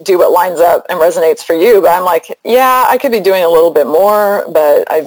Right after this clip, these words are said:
you know, I have a full-time job on the side that has nothing to do with this. So this is, like, really peripheral for me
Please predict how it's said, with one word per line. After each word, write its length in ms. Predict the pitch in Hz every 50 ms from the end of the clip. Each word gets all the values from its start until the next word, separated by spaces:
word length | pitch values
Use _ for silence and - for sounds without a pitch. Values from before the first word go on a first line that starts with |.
| 185 _ _ _ _ _ - - - _ _ _ _ _ -
you 100 | 165 156
know, 120 | 143 143 139
I 100 | - 190
have 120 | 233 208
a 60 | 196
full-time 360 | - - 185 185 - 175 180 170
job 260 | 170 165 165 165 160
on 100 | 170 165
the 60 | 160
side 280 | - - 156 160 156 156
that 40 |
has 120 | 151 156 165
nothing 260 | 165 165 - 160 160
to 60 | 156
do 100 | - 170 180
with 120 | 175 -
this. 180 | 156 151 151 -
So 380 | - - 160 143 143 147 143 - -
this 160 | 160 - -
is, 240 | 165 165 151 - -
like, 160 | - 151 131
really 340 | - 165 175 180 170 156 139 143
peripheral 560 | - - 147 127 135 - 151 143 131 127 -
for 160 | - - 143
me 300 | 131 107 120 143 -